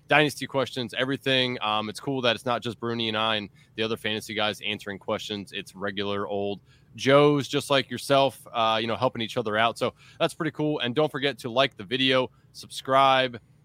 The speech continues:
turn on the notifications. Uh, you know, you being subscribed helped us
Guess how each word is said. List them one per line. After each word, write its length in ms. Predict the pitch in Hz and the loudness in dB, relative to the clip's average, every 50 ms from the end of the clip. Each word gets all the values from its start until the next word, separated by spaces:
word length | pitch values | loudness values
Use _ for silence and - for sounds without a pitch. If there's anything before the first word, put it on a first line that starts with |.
| _ _ | _ _
turn 220 | - - 143 147 139 | -4 0 0 0 2
on 240 | 127 135 135 135 131 | 2 0 0 0 0
the 80 | 120 | -2
notifications. 1040 | 120 127 127 120 107 - 107 - - 127 131 123 - 135 127 123 127 127 123 - - - | -2 -2 -2 -2 -6 -12 -14 -6 -4 -4 -2 -2 -2 -4 -4 -4 -4 -6 -10 -12 -10 -6
Uh, 300 | 104 104 104 104 104 104 | -2 0 0 0 0 -2
you 120 | 107 107 101 | -4 -6 -8
know, 100 | 101 98 | -8 -10
you 420 | 98 92 113 127 127 127 127 123 110 | -8 -6 -6 -4 -4 -4 -6 -8 -6
being 180 | - 117 110 107 | -6 -6 -6 -6
subscribed 600 | - - - - - - 120 110 110 110 104 - | -8 -14 -18 -16 -4 0 2 4 4 2 0 -2
helped 280 | - 117 117 113 _ | -2 -2 -2 -2 _
us 360 | 120 113 113 110 - - - | 0 0 0 0 -4 -8 -14